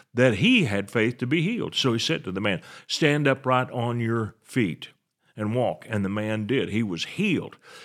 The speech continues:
Well, it was because Paul could see faith. Now, how do you see faith? It was something spiritual that Paul was able to do. He perceived, uh, he perceived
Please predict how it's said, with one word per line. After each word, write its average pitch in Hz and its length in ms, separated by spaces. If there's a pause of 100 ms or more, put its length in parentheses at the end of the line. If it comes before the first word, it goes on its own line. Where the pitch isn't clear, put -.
(200)
Well, 143 280
it 143 160
was 123 140
because 113 340
Paul 165 360
could 123 220
see 202 320
faith. 165 380
Now, 120 120
how 254 240
do 277 80
you 143 140
see 202 260
faith? 135 500 (380)
It 139 180
was 123 160
something 180 640
spiritual 143 800 (320)
that 110 180
Paul 156 520
was 113 320
able 127 480
to 147 200
do. 127 420
He 120 200
perceived, 113 1160 (400)
uh, 120 120
he 135 220
perceived 123 800